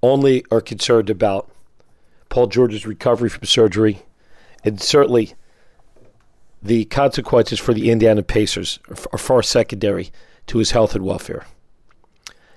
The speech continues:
Again, I didn't personally participate in the surgery of Paul George, but I'd like to generally outline for the listening audience what exactly was undertaken and also talk about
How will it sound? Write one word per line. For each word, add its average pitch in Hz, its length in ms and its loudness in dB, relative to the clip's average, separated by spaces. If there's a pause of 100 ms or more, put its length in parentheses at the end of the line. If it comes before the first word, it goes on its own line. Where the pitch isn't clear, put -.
(160)
Again, 131 400 2 (640)
I 127 120 2
didn't 127 260 2
personally 131 420 2
participate 131 840 -2
in 113 160 -2
the 107 80 -4
surgery 127 560 0 (500)
of 104 180 -8
Paul 135 200 2
George, 110 420 2 (760)
but - 120 -2
I'd 113 140 2
like 131 200 4
to 127 100 -6
generally 120 440 2
outline 120 340 2
for - 140 -6
the 110 80 2
listening 113 360 0
audience 110 540 -2 (540)
what 123 220 2
exactly 120 560 2
was 107 200 -2
undertaken 107 760 -4 (520)
and 113 120 0
also 120 240 2
talk 117 360 0
about 110 400 -2